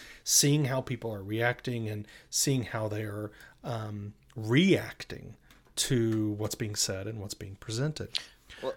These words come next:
Speaker 2: this is another good example, Daniel, of why you would use it. When there's a lot of content on the screen, maybe someone's
Speaker 1: Mm-hmm.
Speaker 2: shared their whole desktop and they're using a four K monitor. Um, I
Speaker 1: Indeed.
Speaker 2: know that you can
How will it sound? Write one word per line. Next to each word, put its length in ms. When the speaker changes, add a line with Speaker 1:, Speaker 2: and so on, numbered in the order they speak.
Speaker 2:
this 180
is 120
another 320
good 200
example, 540
Daniel, 420
of 140
why 220
you 120
would 140
use 200
it. 140
When 460
there's 220
a 60
lot 440
of 80
content 500
on 100
the 100
screen, 440
maybe 280
someone's 640
Speaker 1:
Mm-hmm. 80
Speaker 2:
shared 280
their 140
whole 180
desktop 480
and 100
they're 80
using 220
a 40
four 280
K 200
monitor. 540
Um, 320
I 140
Speaker 1:
Indeed. 60
Speaker 2:
know 140
that 100
you 160
can 520